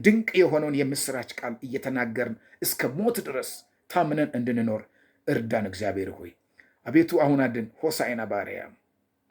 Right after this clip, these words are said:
ፍትሕዎ ወአምጽእዎ ሌተ፣ ፈታችሁ አምጡልኝ እንዳለ ዛሬም ኑ፣ ወደ እግዚአብሔር ኑ፣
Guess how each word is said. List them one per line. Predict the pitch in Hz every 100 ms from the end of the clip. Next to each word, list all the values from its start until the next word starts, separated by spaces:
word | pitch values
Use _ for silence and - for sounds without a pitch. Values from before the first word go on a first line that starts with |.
| -
ፍትሕዎ | 208 202 - 269 202 170 -
ወአምጽእዎ | 156 135 135 - 120 117
ሌተ፣ | 101 98 - - _ _ -
ፈታችሁ | 123 - 101 -
አምጡልኝ | 104 98 - - - _ _ _ -
እንዳለ | 110 107 95 92 - - - -
ዛሬም | 104 170 180 175
ኑ፣ | 190 240 165 117 _ _ _ _ _ -
ወደ | 120
እግዚአብሔር | 170 117 165 156 139
ኑ፣ | 127